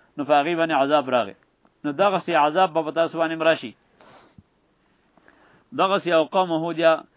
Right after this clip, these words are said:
په شان د قوم د هود علیه السلام او د قوم د صالح علیه السلام باندې، وما قوم لوط منکم ببعید، او نه دی دا قوم د لوط علیه الصلاة والسلام ستاسو نه لري. وما قوم لوط منکم ببعید،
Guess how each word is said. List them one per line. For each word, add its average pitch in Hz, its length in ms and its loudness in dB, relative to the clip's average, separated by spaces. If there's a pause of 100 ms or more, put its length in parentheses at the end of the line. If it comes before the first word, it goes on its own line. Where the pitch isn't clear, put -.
(200)
په - 60 -8
شان 185 300 -2
د 160 160 0
قوم 185 160 -2
د 170 160 -2
هود 190 120 0
علیه 165 180 0
السلام 160 300 0
او 160 80 -2
د 160 120 -4
قوم 196 220 -6
د 165 140 -10
صالح 175 240 2
علیه 170 180 -2
السلام 160 260 0
باندې، 165 260 -2 (360)
وما 180 280 2
قوم 175 320 -4
لوط 165 220 -4
منکم 170 400 -10
ببعید، 165 460 -2 (340)
او 160 140 2
نه 180 120 -4
دی 202 100 -2
دا 175 200 6
قوم 185 280 -4
د 185 40 -6
لوط 208 240 -2
علیه 175 160 -4
الصلاة 160 280 2
والسلام 175 340 -6
ستاسو 170 320 -6
نه 151 160 -6
لري. 165 180 -4 (560)
وما 156 280 0
قوم 165 320 -2
لوط 185 240 -4
منکم 165 420 -10
ببعید، 143 460 -4